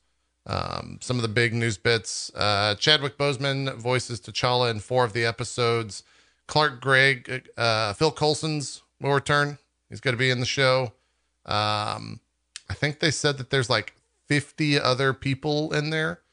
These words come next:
Uh, the voice cast includes, I can read all of this. Uh, Hayley Atwell is Captain Peggy Carter.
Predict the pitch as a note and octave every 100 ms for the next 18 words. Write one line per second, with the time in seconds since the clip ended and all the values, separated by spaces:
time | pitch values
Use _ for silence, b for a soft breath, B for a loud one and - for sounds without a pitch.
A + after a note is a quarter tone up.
0 | _ _ _ G#2 A2 A2+ A#2 D#3 D#3+ -
1 | D#3 D3 D3 C3+ - C#3 A2+ F#2 G#2 G#2+
2 | G2+ G2 _ _ _ _ _ _ _ _
3 | _ _ - A#2 A2+ A#2 G#2+ E2+ E2+ -
4 | - _ _ _ - A2+ A#2+ F3+ E3+ E3
5 | E3 D#3+ D#3 - D3 - C#3 C3 C3+ A#2
6 | - D#3 E3+ F3+